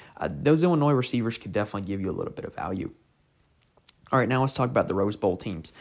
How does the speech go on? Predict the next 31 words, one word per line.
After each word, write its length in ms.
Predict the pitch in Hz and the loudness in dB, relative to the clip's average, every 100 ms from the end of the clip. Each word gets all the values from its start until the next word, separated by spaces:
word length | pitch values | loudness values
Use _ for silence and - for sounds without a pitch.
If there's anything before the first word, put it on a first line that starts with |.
| - - - | -16 -18 -8
So 180 | - 143 | 0 2
for 100 | 143 | 2
Penn 240 | 147 139 | 4 2
State, 400 | 139 143 131 - | 4 2 2 0
we 120 | - 131 | 0 2
mentioned 360 | 127 127 131 | 2 2 -2
it 80 | 120 | 0
earlier, 300 | 113 120 104 | 2 2 2
Parker 360 | - - 123 135 | 0 0 2 4
Washington 580 | 110 107 123 127 - 123 | 4 2 2 -2 -2 -2
is 180 | - | -2
headed 240 | - 123 120 | 0 0 0
to 80 | 117 | 0
the 100 | 104 | 0
draft, 420 | 92 92 107 - - - - | 2 2 0 -4 -18 -20 -6
and 140 | 117 117 | 2 8
that 120 | 135 | 8
will 200 | 123 - | 8 8
open 240 | 139 135 | 8 6
up 160 | 123 - | 4 2
a 40 | |
lot 220 | 101 98 | 4 6
of 80 | 113 | 6
targets 400 | - 117 107 - | 4 4 4 0
for 120 | - | -4
Mitchell 340 | 90 107 - 104 | -2 -2 2 2
Tinsley 500 | - 117 120 117 - | 2 0 2 0 0
and 220 | 113 120 | 0 0
Keandre 580 | - 127 117 113 113 107 | 2 2 4 4 4 4
Lambert-Smith. 800 | 95 92 - - - 139 156 - - - - | 2 0 -2 -4 0 2 2 -2 -20 -20 -4
Now, 360 | 117 120 104 | 2 4 4